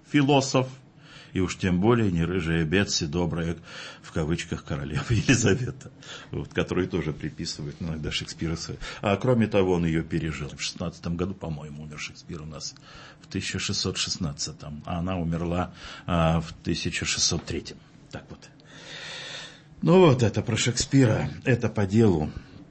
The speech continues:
Ну, давайте тогда с этого, с литературы и начнем, потому что, а, явление, а, шестнадцатого века миру — это прежде всего рождение настоящей литературы.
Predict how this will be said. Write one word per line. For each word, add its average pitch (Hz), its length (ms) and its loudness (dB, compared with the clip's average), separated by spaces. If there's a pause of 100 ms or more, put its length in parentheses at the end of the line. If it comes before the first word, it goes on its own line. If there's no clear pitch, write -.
(160)
Ну, 131 180 8
давайте 180 420 8
тогда 127 300 4
с 127 140 4
этого, 123 260 4
с 110 120 4
литературы 107 680 2
и - 20 4
начнем, 101 800 2
потому 87 320 -2
что, 87 320 -4 (340)
а, 82 260 2
явление, 101 1040 6 (300)
а, 85 220 0
шестнадцатого 98 1040 2
века 95 420 2
миру — 95 680 2 (480)
это 117 640 2
прежде 104 580 0
всего 110 800 0 (400)
рождение 95 880 2
настоящей 85 800 -4
литературы. 78 760 -12